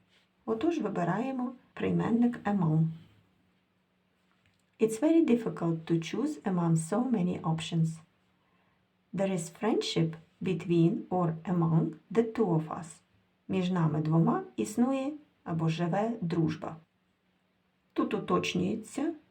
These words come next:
скільки нас, двоє, отож використовується прийменник between.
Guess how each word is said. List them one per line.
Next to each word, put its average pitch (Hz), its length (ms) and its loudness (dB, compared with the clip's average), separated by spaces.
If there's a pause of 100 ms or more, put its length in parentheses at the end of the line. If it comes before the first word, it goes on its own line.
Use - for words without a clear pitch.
(500)
скільки 175 500 -4
нас, 185 400 -4 (200)
двоє, 165 520 0 (240)
отож 277 420 -2
використовується 214 960 -4
прийменник 165 600 2
between. - 580 -6